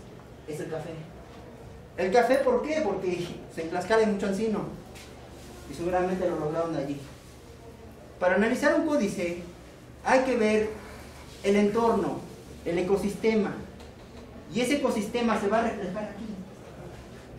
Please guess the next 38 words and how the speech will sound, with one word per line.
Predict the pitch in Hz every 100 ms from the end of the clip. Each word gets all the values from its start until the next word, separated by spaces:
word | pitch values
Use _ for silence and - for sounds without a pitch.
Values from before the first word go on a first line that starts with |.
| -
Por | 214
eso | 214
les | 277 262
decía, | 220 262 247
hay | 214
que | 311
empezar | 277 247 240 262 269 -
por | 220
lo | 208
elemental, | 208 202 202 202 269 269
¿se | 247
dan | 220 226
cuenta? | 233 220 202 208 214 - - -
Todo | 262 339 330
lo |
que | 294
nos | 240 208
puede | - 262
decir | - 254
un | 254
códice, | 240 226 214 - 214 - - - -
nosotros, | 220 220 - 262
"Ay, | 294 262
mira, | 233 233 233
es | 247
que | -
es | - 247 226
el |
dios | 208 233 233 -
tal, | 240 247 - 302 269
que | 226 -
quiere | 233 220
decir | 202 196 220 214 - -
tal, | 262 285 311 330 240
y | 214 135 -
la | - -
naturaleza | 202 - 220 208 233 220 208 202
tal, | - 311 339 311